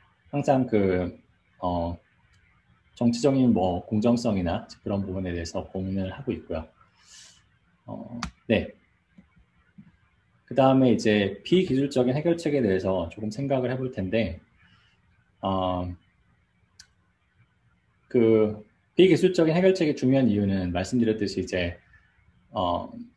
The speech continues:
일상에 이미 많은 인공지능이 들어와 있고,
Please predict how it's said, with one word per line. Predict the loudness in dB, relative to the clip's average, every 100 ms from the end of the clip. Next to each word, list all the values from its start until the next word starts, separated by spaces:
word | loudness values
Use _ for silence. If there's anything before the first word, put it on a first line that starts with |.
| _ _ _ _ _ _ _ _ _ _ _ _ _ _
일상에 | -2 4 4 6 4
이미 | 2 0 0 2 4
많은 | 4 4
인공지능이 | 4 4 2 0 -2 -4
들어와 | -2 0 0
있고, | -4 -4 -6 -6